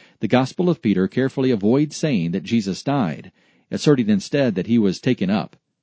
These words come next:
This idea of escaping actual death is mirrored in the Quran, Surah four,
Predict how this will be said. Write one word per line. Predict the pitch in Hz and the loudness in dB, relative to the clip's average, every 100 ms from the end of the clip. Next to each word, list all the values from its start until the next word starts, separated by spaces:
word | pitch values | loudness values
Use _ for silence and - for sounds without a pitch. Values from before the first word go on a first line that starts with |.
| _ - | _ -6
This | 156 | 0
idea | 131 98 107 120 127 | 2 2 4 4 2
of | 107 | 0
escaping | 98 90 - 147 151 107 | -2 -4 -2 -2 2 0
actual | 101 117 - 87 | 0 -2 -4 -4
death | 73 120 98 73 _ _ _ | -2 -2 -2 -6 _ _ _
is | 113 95 | -4 2
mirrored | 127 135 127 | 4 4 2
in | - 120 | 0 0
the | 107 | 2
Quran, | 101 139 143 160 85 67 - - _ _ | 0 2 2 2 0 -4 -10 -20 _ _
Surah | - 127 135 | 0 2 2
four, | - 92 76 85 | 0 -2 0 -4